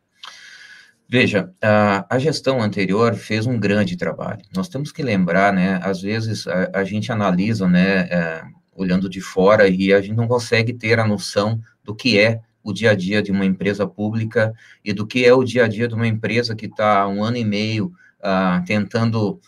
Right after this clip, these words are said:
sair dessa lógica de pandemia,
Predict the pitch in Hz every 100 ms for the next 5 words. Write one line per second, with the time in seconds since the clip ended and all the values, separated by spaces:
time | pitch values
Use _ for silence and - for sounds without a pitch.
0 | _ _ - - - 107 101 113 113 113
1 | 101 110 113 107 104 - 113 110 107 104
2 | 107 113 113